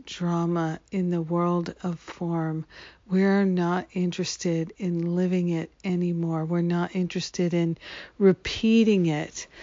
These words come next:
and re-experiencing it and being re-traumatized by it. We are grateful that we can let it go,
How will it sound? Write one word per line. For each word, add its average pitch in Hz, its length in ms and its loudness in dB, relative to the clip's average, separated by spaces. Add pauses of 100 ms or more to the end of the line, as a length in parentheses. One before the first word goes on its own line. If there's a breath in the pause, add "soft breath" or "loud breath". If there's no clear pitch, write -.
(200 loud breath)
and 180 200 4
re-experiencing 190 1400 4
it 160 260 -2 (260 loud breath)
and 180 160 4
being 175 380 4
re-traumatized 180 1400 0
by 156 240 -4
it. 160 180 -6 (400 loud breath)
We 190 180 6
are 175 120 6
grateful 185 640 4
that 175 240 0
we 180 80 2
can 196 720 0
let 180 340 0
it 175 260 -2
go, 175 380 0